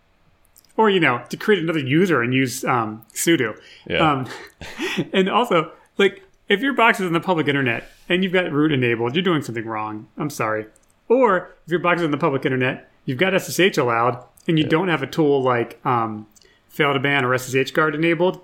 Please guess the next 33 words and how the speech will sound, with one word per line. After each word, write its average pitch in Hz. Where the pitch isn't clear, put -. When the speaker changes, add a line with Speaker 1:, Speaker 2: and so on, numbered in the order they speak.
Speaker 1:
you're 147
Speaker 2:
Yep. 135
Speaker 1:
also 123
doing 120
something 131
wrong. 131
Speaker 2:
Yep. -
Speaker 1:
Um, 127
and 170
if 160
you're 185
got 262
a -
box 156
on 170
the 147
public 190
internet 175
that 160
allows 165
passwords 180
for -
login, 139
not 151
keys, 151
you're 185
also 139
doing 110
something 110
wrong. 113
Um, 123
kind 156
of 120